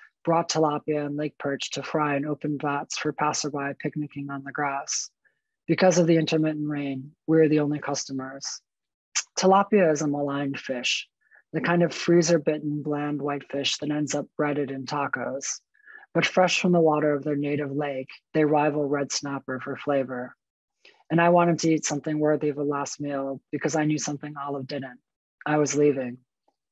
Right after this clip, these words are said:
Maybe I wanted to, her to plead with me to stay, but she didn't. She just asked me if I would please sell the truck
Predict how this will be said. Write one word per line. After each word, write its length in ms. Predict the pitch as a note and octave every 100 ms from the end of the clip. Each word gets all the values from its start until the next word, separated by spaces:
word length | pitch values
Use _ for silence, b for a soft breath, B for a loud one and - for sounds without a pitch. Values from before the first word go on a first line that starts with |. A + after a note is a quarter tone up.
| _ _ _ _ - B B B B -
Maybe 260 | F3+ F#3+
I 120 | G#3
wanted 360 | F#3 F3 E3+ D#3+
to, 80 | E3
her 220 | D3+ E3+
to 100 | E3
plead 300 | D#3 D#3 D3+
with 140 | D3+ D3+
me 100 | C#3+
to 80 |
stay, 480 | C#3+ - C#3+ C3+ B2+ - _
but 120 | D3+
she 160 | - E3
didn't. 420 | D#3 D3 C3 D#3+ _ _ _ -
She 160 | -
just 180 | D#3+ -
asked 260 | D3 D3 -
me 100 | D3
if 100 | -
I 80 | D3
would 140 | C#3+
please 320 | - D3 C#3
sell 180 | - D3
the 100 | C#3+
truck 380 | - C#3+ C3